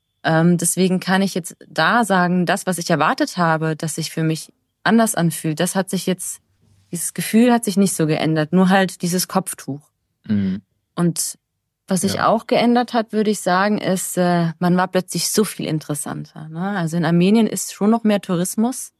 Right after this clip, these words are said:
Speaker 1: und, äh, im Iran, wir haben, sind den ganzen Tag Motorrad gefahren, man ist fix und fertig, hält an, will nur kurz einen Schluck Wasser trinken und plötzlich stehen zehn, fünfzehn Leute um einen rum,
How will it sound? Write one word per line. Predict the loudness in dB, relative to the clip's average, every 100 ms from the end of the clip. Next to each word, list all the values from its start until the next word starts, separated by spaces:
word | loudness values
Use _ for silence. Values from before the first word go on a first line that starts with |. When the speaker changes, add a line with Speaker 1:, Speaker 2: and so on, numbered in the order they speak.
| _ _ _ _ _
Speaker 1:
und, | -4 0 2 0 -2
äh, | -2 0 -2
im | -2 -2
Iran, | 0 0 2 2 2 0
wir | 0 0
haben, | 0 0 -2 -4 _ _ -8
sind | 0
den | 2
ganzen | 2 0 -2
Tag | 0 -2
Motorrad | -2 -2 -2 0 -2
gefahren, | -4 -2 0 2 4
man | 2 0
ist | -4
fix | -6 -6 -4
und | -4
fertig, | 0 0 0 0 0 -2 0
hält | 0 0 0
an, | 2 4 4
will | 4
nur | 2 0
kurz | -4 -4 -4
einen |
Schluck | -2 -2 -2
Wasser | -2 -2
trinken | -2 -4 -2
und | -2 -2
plötzlich | -4 -4 -6
stehen | -2 -2 -2
zehn, | -4 -2 0 0
fünfzehn | 0 0 0 -2 -4 -2
Leute | 2 2 0 -2
um | -4
einen | -4
rum, | -2 0 0